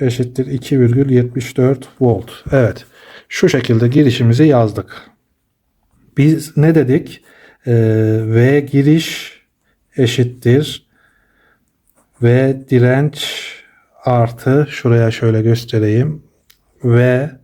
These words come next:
led. Yani giriş gerilimimiz iki yüz yetmiş dört volt olduğuna göre bizim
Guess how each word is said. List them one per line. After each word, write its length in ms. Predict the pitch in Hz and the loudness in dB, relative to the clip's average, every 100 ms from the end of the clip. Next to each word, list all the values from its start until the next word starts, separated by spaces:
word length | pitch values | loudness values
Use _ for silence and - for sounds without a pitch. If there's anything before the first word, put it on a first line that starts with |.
| _ _ _ _ - | _ _ _ _ -2
led. 300 | 120 104 - - _ _ _ _ _ _ - _ _ _ | 0 0 -6 -20 _ _ _ _ _ _ -20 _ _ _
Yani 500 | 110 147 131 95 - _ _ _ _ _ _ _ _ _ _ _ _ - - - _ | 0 2 0 -4 -10 _ _ _ _ _ _ _ _ _ _ _ _ -20 -20 -20 _
giriş 360 | - 143 156 - | 0 2 0 0
gerilimimiz 460 | 139 143 143 131 | 2 2 2 0
iki 260 | 135 - 151 | -4 -2 -2
yüz 120 | 135 | 0
yetmiş 320 | 143 143 - | 0 -2 0
dört 240 | 156 151 131 | 0 2 0
volt 180 | 123 - | -2 -2
olduğuna 440 | 131 131 131 139 | 0 2 2 2
göre 360 | 139 110 117 135 | 2 2 0 0
bizim 440 | 143 127 123 165 | -2 2 0 0